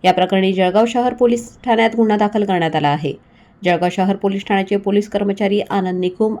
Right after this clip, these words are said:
आणि प्रफुल्ल धांडे गस्तीवर असताना त्यांना गुप्त माहिती मिळाली की शाहूनगरातील एका घरात एमडी ड्रग्सचा साठा करून विक्री केली जात आहे.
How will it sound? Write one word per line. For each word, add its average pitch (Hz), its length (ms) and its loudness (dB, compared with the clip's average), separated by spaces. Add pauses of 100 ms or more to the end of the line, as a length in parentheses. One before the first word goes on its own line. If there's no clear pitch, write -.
(140)
आणि 190 160 0
प्रफुल्ल 185 500 -2
धांडे 202 300 0 (180)
गस्तीवर 170 320 -4
असताना 180 380 -2 (420)
त्यांना 220 340 4
गुप्त 233 240 4
माहिती 302 320 2
मिळाली 220 280 2
की 175 260 -2 (240)
शाहूनगरातील 262 920 0
एका 202 180 -2
घरात 214 300 0 (160)
एमडी 196 260 4
ड्रग्सचा 220 340 0
साठा 196 380 -2
करून 196 280 -2
विक्री 190 320 0
केली 165 240 -2
जात 151 200 -2
आहे. 147 220 -2